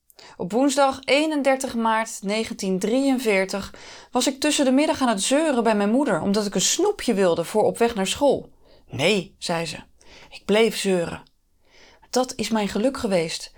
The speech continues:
Het luchtalarm ging af. Amerikaanse vliegtuigen vlogen over Spangen en bombardeerden de havens daar. Door mijn gezeur leef ik nu nog. Achteraf was het een fout van de Amerikanen.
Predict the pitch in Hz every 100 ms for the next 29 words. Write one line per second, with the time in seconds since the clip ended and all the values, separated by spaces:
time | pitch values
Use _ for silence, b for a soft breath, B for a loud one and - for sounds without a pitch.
0 | B B - 214 247 349 349 - 254 233
1 | 202 180 - 226 190 190 180 - - -
2 | B B B 240 240 240 294 330 320 311
3 | 254 262 311 311 - 269 233 233 220 185
4 | 208 277 311 294 240 233 277 269 226 233
5 | - 285 233 220 B B B 254 254 220
6 | 254 220 208 247 294 269 233 214 240 277
7 | 233 208 190 175 160 - _ _ _ _
8 | b b - 202 185 170 165 196 175 214
9 | 269 349 370 _ _ _ 285 339 302 180
10 | 185 165 151 151 - _ _ _ _ _
11 | _ _ _ _ _ _ _ _ _ _
12 | _ 208 - 190 220 254 214 202 190 185
13 | 240 254 240 208 190 185 180 185 196 170
14 | 160